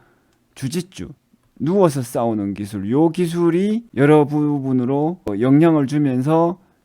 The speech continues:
세계 무술을 변화시킨 것이 현대 무술사에서의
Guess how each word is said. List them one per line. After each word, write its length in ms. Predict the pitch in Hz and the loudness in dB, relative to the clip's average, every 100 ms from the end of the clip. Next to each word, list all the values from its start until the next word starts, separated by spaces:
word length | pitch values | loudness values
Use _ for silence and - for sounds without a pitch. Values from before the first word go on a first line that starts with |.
| _ | _
세계 480 | _ - 151 151 170 | _ -6 -2 2 2
무술을 480 | 151 123 127 135 135 | 2 -2 -4 -2 -2
변화시킨 680 | 127 120 131 131 - 135 | 0 0 0 -4 -8 -4
것이 520 | 113 117 117 160 175 175 _ _ _ | -2 -4 -2 -2 -2 -6 _ _ _
현대 380 | - 147 151 180 | -4 0 2 2
무술사에서의 1160 | 165 139 147 143 151 135 127 135 113 123 156 | 2 0 -4 -2 -2 -2 -4 -4 -4 -2 -2